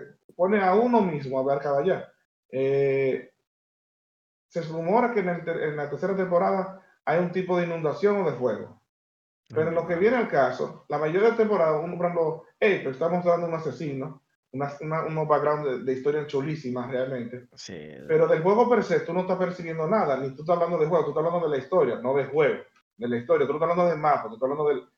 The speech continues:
Speaker 1: del background del personaje, que está muy ápero. En Fortnite, ellos empezaron a,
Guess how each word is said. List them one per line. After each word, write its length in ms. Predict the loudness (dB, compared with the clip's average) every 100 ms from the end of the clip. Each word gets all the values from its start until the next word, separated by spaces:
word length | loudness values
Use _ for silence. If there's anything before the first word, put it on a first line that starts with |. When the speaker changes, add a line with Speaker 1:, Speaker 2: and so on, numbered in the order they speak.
| _
Speaker 1:
del 140 | -2
background 300 | 0 2 2
del 80 | 2
personaje, 580 | 0 0 2 0 -2 -12
que 60 | -14
está 120 | -10
muy 160 | -6 -2
ápero. 300 | -2 -2 -10 _ _ _ _ -6
En 240 | -4 -2
Fortnite, 520 | 4 4 4 -4 -8 -8
ellos 240 | -2 0
empezaron 440 | 0 0 2 2 2
a, 360 | 0 0 -4